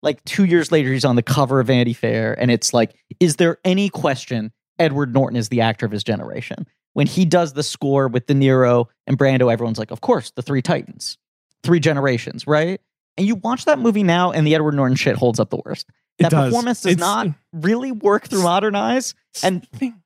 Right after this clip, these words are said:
Speaker 1: and at the time, everyone was like, "This is sort of embarrassing." Richard Gere got out, out acted by Norton. Here's a Richard Gere vehicle, and Norton's running circles around him, and the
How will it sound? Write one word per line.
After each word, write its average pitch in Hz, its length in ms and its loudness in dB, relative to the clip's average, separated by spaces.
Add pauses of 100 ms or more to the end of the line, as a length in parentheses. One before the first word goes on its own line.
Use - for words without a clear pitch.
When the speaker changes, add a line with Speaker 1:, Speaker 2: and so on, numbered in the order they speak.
Speaker 1:
and 214 120 2
at 240 80 0
the 247 80 0
time, 294 260 0
everyone 277 300 0
was 202 120 -4
like, 160 180 0
"This 196 200 2
is - 80 -4
sort 202 160 2
of 123 60 0
embarrassing." 123 680 2
Richard 180 320 0
Gere 170 220 0
got 135 180 0
out, 147 380 0
out 165 240 -2
acted 151 440 -4
by 123 220 0
Norton. 131 520 0 (260)
Here's 220 180 0
a 220 60 4
Richard 175 500 -4
Gere 185 300 -2
vehicle, 135 640 -2
and 135 160 0
Norton's 160 320 2
running 143 180 2
circles 190 460 0
around 131 240 2
him, 123 100 4
and 123 100 4
the 120 120 2